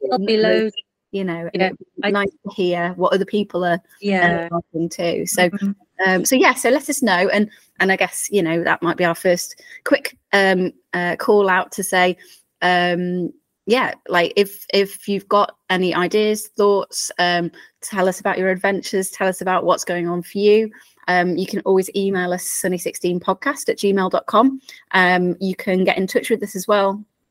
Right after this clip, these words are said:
Speaker 2: Mm.
Speaker 1: now. Um, that's, that's the best place to do it, because it means that we'll all get to see it. Um, but we're also gonna have a,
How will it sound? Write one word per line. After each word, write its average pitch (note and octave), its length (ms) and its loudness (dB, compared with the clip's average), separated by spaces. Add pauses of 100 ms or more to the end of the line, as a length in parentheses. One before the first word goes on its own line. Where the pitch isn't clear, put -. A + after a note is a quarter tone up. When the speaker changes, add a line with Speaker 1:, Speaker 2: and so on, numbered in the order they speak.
(160)
Speaker 2:
Mm. G#3+ 280 0
Speaker 1:
now. F#3 280 4 (420)
Um, F3 580 2
that's, - 300 -2
that's - 280 -2
the - 80 -4
best - 220 -2
place F3+ 300 -2
to E3+ 100 -14
do G3 120 2
it, F#3+ 280 2
because F3 400 -4
it - 80 -8
means E3+ 260 0
that - 100 -4
we'll F3 300 2 (100)
all F3+ 200 4
get - 220 0
to F3+ 100 -8
see E3+ 260 0
it. G#3 160 2 (420)
Um, F3+ 440 2
but E3 160 0
we're F#3 260 0 (160)
also F#3 340 0
gonna F3 200 -2
have D#3+ 200 -4 (140)
a, D3+ 400 -6